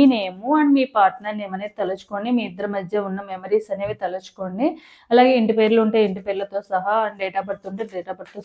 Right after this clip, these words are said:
సహా తలుచుకోండి. అప్పుడే ఎనర్జీస్ అనేవి యాక్యురేట్గా కనెక్ట్ అవుతాయి. And ఇది ఒక జనరల్ రీడింగ్, ఎవరి పర్సనల్ రీడింగ్ నేను ఎక్కడ తీయట్లేదు. And ఎవరి ఎనర్జీస్ అయితే ఈ రీడింగ్లో సిక్స్టీ to సెవెంటీ పర్సెంటేజ్లో ఈ రీడింగ్లో వచ్చి, వచ్చి ఉంటే కనుక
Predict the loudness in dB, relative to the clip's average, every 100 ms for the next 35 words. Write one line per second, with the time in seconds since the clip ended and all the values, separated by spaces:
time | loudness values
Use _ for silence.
0 | -6 -2 -2 0 -2 -4 -2 0 0 0
1 | -2 -2 -4 -6 -6 -4 -2 0 -2 -2
2 | -4 -6 -4 -4 -4 -4 -10 -6 -6 -4
3 | -2 -2 -2 _ _ -20 -2 2 4 6
4 | 4 6 4 4 4 4 6 6 6 2
5 | 0 -2 -2 -2 -4 -2 0 0 -2 -8
6 | -10 -10 -6 -4 -4 -2 -2 0 2 2
7 | -2 -4 0 2 2 2 4 2 0 -2
8 | -2 0 2 2 2 0 0 0 2 4
9 | 4 4 4 4 2 0 -2 -2 -6 -8
10 | -2 -2 0 0 0 0 0 -2 -2 -6
11 | -8 -8 -6 -6 2 4 4 2 0 0
12 | 0 0 0 0 -6 -20 _ _ -20 -10
13 | -6 -6 -4 -2 -2 0